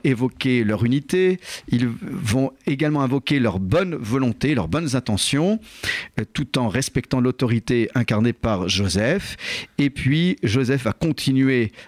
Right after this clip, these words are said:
à les éprouver. Et alors, il y a un passage que nous n'avions pas vu,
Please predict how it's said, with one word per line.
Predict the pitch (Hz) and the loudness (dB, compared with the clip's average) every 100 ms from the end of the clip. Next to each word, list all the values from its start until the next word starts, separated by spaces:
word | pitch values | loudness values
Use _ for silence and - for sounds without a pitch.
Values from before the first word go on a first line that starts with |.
| - - | -12 -4
à | 139 | 0
les | 127 107 | 0 0
éprouver. | 120 - 110 101 139 180 214 - - - | -2 0 0 2 2 2 0 -8 -16 -6
Et | 156 160 156 | 0 2 2
alors, | 143 127 | 2 2
il | 143 | 2
y | |
a | 160 | 0
un | |
passage | 170 160 175 156 | -2 -2 -2 0
que | 151 | 0
nous | |
n'avions | 139 127 143 | 2 0 0
pas | 170 147 | 0 0
vu, | 123 170 147 | 2 2 2